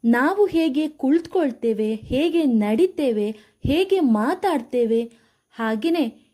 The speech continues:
ಹೇಗೆ ತಿನ್ನುತ್ತೇವೆ ಎಂಬುದರ ಮೇಲೆ ನಮ್ಮ ವ್ಯಕ್ತಿತ್ವವನ್ನ ತಿಳ್ಕೊಳ್ಬೋದು ಅಂತ ಸಂಶೋಧಕರು ಸೂಚಿಸ್ತಾರೆ. ಇದರಂತೆ ನೀವು ಸಾಮಾನ್ಯವಾಗಿ ನಿಮ್ಮ ಕೈಗಳನ್ನ ಹೇಗೆ ಹಿಡಿದುಕೊಳ್ಳುವಿರಿ ಎಂಬ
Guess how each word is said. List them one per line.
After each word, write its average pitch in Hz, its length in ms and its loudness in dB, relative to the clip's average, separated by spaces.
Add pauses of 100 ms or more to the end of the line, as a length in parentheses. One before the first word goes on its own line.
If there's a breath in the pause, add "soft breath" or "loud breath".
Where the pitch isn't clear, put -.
(120)
ಹೇಗೆ 330 360 -2
ತಿನ್ನುತ್ತೇವೆ 311 760 0
ಎಂಬುದರ 220 560 0
ಮೇಲೆ 202 360 -2
ನಮ್ಮ 202 240 0
ವ್ಯಕ್ತಿತ್ವವನ್ನ 233 960 -2
ತಿಳ್ಕೊಳ್ಬೋದು 220 920 -2
ಅಂತ 226 220 -4 (340 soft breath)
ಸಂಶೋಧಕರು 226 800 -2
ಸೂಚಿಸ್ತಾರೆ. 180 960 -10
ಇದರಂತೆ 370 560 2
ನೀವು 370 340 0
ಸಾಮಾನ್ಯವಾಗಿ 311 920 -2
ನಿಮ್ಮ 294 340 0
ಕೈಗಳನ್ನ 277 600 -2
ಹೇಗೆ 277 400 -4
ಹಿಡಿದುಕೊಳ್ಳುವಿರಿ 262 800 -2
ಎಂಬ 226 220 2